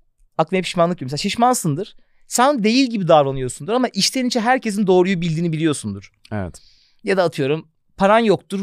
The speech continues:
Speaker 1: mış gibi davranıyorsundur. Ama kafandan içinde hep şu vardır. Abi herkes farkında, herkes farkında, herkes farkında. Ve abi şey diyorlar işte, kendini kabul etmek için. Önce bu ana şeyleri çözüp onu kabul etmeniz gerekiyor.
Speaker 2: Hı.
Speaker 1: Ya herkesin bildiğini biliyorsan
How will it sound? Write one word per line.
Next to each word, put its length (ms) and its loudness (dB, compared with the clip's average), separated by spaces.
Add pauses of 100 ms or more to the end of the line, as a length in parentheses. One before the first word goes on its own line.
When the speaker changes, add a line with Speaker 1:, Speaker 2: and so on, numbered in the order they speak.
(100)
Speaker 1:
mış 280 2
gibi 180 -4
davranıyorsundur. 720 0 (360)
Ama 200 4
kafandan 520 0
içinde 280 0
hep 80 0
şu 160 -2
vardır. 340 4 (340)
Abi 140 0
herkes 220 0
farkında, 460 -2
herkes 280 0
farkında, 480 -4
herkes 280 -4
farkında. 440 -4 (320)
Ve 60 2
abi 200 4
şey 260 2
diyorlar 300 2
işte, 320 -16
kendini 220 0
kabul 160 0
etmek 240 -6
için. 200 -14 (400)
Önce 500 0 (500)
bu 500 -2
ana 220 2
şeyleri 400 0
çözüp 380 -2 (280)
onu 180 2
kabul 200 0
etmeniz 360 -4
gerekiyor. 420 -8 (180)
Speaker 2:
Hı. 60 -12
Speaker 1:
Ya 160 -4
herkesin 580 0
bildiğini 420 0
biliyorsan 500 0